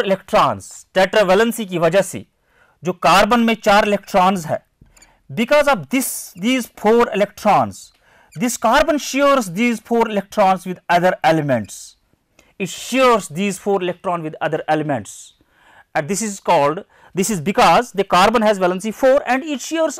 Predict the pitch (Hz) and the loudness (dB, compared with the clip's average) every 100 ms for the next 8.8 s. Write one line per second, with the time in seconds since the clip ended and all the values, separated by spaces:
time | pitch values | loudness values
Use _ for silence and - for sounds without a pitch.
0 | - 269 330 311 - 269 220 220 - 214 | -6 0 0 0 0 0 0 -6 -2 0
1 | 208 185 190 185 170 - 170 165 135 117 | 0 -6 -6 -4 -4 -2 -2 -2 -4 -6
2 | - _ - 143 170 - 220 208 185 180 | -18 _ -12 -8 -4 2 4 4 0 -4
3 | _ _ - 147 170 175 214 208 208 190 | _ _ -8 -4 -2 2 2 2 0 0
4 | 175 _ - 151 156 185 - 233 196 190 | -8 _ -10 -2 2 2 0 -4 -2 -2
5 | 185 151 170 160 185 202 214 165 165 175 | -4 -6 -2 0 0 2 0 0 -4 -6
6 | _ _ _ - 277 330 294 240 226 151 | _ _ _ -8 -2 0 2 4 4 0
7 | - _ _ _ _ _ _ - 135 143 | -4 _ _ _ _ _ _ -2 0 2
8 | 208 202 202 202 170 180 165 | 0 4 4 4 2 2 2